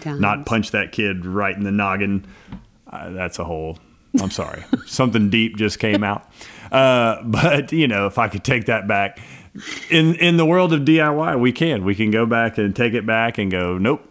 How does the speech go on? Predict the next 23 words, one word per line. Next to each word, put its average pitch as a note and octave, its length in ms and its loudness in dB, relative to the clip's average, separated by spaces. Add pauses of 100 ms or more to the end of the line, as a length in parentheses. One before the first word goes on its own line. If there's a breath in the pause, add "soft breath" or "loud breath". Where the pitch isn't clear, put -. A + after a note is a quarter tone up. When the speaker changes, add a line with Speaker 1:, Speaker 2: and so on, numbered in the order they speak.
Speaker 1:
it A2 120 0
was G#2 160 -2
never A2+ 240 2
that B2+ 200 0
color. C#3 340 0
It F2 60 -4
was G2+ 120 -8
this C#3 200 0
color F#2+ 280 0
now," F2+ 100 0 (180)
Speaker 2:
Right. F#2 60 -6
Speaker 1:
you F2+ 120 -4
know? F2 220 -4 (160)
Speaker 2:
Well, A3+ 160 2
you B3+ 120 4
know, G#3+ 260 2
speaking A#3 460 -2
of G3 380 -2
kitchen F3 480 0
D E3 180 0
I D#3+ 140 0
Y C#3+ 460 -6 (240)
fail, C3 500 -2